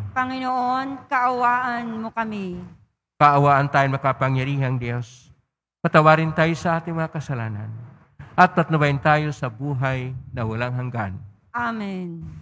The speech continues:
Speaker 2: Manalangin tayo. Ama naming makapangyarihan, para manang awang ilayo sa amin araw-araw ang lahat ng mga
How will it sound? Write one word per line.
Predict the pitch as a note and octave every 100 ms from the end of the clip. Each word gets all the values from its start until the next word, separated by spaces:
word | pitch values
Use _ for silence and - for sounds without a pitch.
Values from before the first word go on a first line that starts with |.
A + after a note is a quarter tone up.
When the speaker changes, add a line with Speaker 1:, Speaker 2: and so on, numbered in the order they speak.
| - - - -
Speaker 2:
Manalangin | C#3 C3+ C3 C#3 C3+ C3+ B2+
tayo. | G#2+ G2+ G2 - - - - - - - - - - - - - - - _ _ D3
Ama | D3+
naming | D3 D#3+ E3+ F#3 F3+
makapangyarihan, | D3+ C#3+ E3 G3 G3 C3+ B2+ A#2+ A#2 A2+ G#2+ A2 A2 - _ _ _ _ _ _ _ B3+
para | A#3+
manang | G#3 F3+ E3+
awang | D#3 D3+ D3 C#3
ilayo | C#3 C#3+ C#3 -
sa | C3+ C#3+
amin | C#3 C3+ C3 C3
araw-araw | C3 C3 G2 B2+ B2 A#2+ A#2+ A#2 A#2+ _ _ - - - - - - -
ang | D#3+ D#3+
lahat | D#3+ F3+ G3 F3+
ng | E3+
mga | E3 E3+